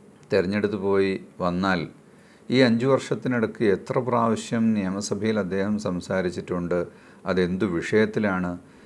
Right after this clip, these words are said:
അത് ഈ രാജ്യത്തിൻ്റെ ഭരണഘടനയെ സംരക്ഷിക്കുന്ന വിഷയത്തിൽ, മൈനോറിറ്റികളുടെ അവകാശങ്ങൾ സംരക്ഷിക്കുന്ന വിഷയത്തിൽ,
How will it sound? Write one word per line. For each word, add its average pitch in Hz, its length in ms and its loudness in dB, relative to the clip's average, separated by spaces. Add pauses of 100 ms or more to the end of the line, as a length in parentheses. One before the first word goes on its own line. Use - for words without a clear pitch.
(200)
അത് 98 180 2
ഈ 110 600 4
രാജ്യത്തിൻ്റെ 95 600 2
ഭരണഘടനയെ 98 680 2
സംരക്ഷിക്കുന്ന 101 600 -2
വിഷയത്തിൽ, 90 640 -2 (500)
മൈനോറിറ്റികളുടെ 98 840 2
അവകാശങ്ങൾ 101 720 0
സംരക്ഷിക്കുന്ന 92 640 -4
വിഷയത്തിൽ, 87 640 -4